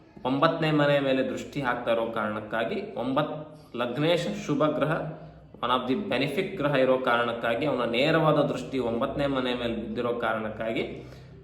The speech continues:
ಎಷ್ಟೇ ವರ್ಸ್ಟ್ ಜಾತಕ ಇದ್ರೂ ಕೂಡ ಜೀವನದಲ್ಲಿ ಎಲ್ಲವೂ ಕೂಡ ಅಚಾನಕ್ಕಾಗಿ ಸುಗಮವಾಗಿ ಲಕ್ಕೀಲಿ ಸಿಗ್ತಾ ಹೋಗ್ತದೆ. So ಇದು ಏನಿದೆ ನೈನ್ತ್ ಹೌಸ್, ನೈನ್ತ್ ಲಾರ್ಡ್ ಮತ್ತು ನೈನ್ತ್ ಹೌಸ್ ಮೇಲೆ ಬೀಳುವಂತಹ ದೃಷ್ಟಿಯ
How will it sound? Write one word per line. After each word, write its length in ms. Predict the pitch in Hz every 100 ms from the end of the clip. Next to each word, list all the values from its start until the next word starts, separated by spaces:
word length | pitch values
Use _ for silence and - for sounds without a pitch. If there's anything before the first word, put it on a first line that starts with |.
| - - 123
ಎಷ್ಟೇ 680 | 131 - 190 208 226 143
ವರ್ಸ್ಟ್ 320 | 165 190 - 147
ಜಾತಕ 340 | 147 147 147
ಇದ್ರೂ 360 | 127 123 123 120
ಕೂಡ 300 | 120 107 123 208 208 - 107
ಜೀವನದಲ್ಲಿ 1040 | 131 170 160 139 127 131 220 - - - - - 123
ಎಲ್ಲವೂ 440 | 131 165 170 165
ಕೂಡ 160 | 147 160
ಅಚಾನಕ್ಕಾಗಿ 1120 | 131 - 143 151 147 143 135 131 165 - -
ಸುಗಮವಾಗಿ 1040 | 127 139 151 151 135 127 123 151 160 117
ಲಕ್ಕೀಲಿ 720 | 120 - - 139 160 - - - - -
ಸಿಗ್ತಾ 300 | 127 113 120
ಹೋಗ್ತದೆ. 800 | 151 196 170 - - - - -
So 160 | 175 185
ಇದು 160 | 147
ಏನಿದೆ 380 | 185 160 131 147
ನೈನ್ತ್ 460 | - 127 165 165 -
ಹೌಸ್, 460 | 156 - - -
ನೈನ್ತ್ 440 | 113 120 151 156 135
ಲಾರ್ಡ್ 520 | 139 170 - - - - - - - -
ಮತ್ತು 280 | 127 135 -
ನೈನ್ತ್ 720 | 139 135 175 220 - - - -
ಹೌಸ್ 380 | 156 208 202
ಮೇಲೆ 260 | 180 175 175
ಬೀಳುವಂತಹ 600 | 143 147 143 143 143 185
ದೃಷ್ಟಿಯ 560 | 151 123 127 127 139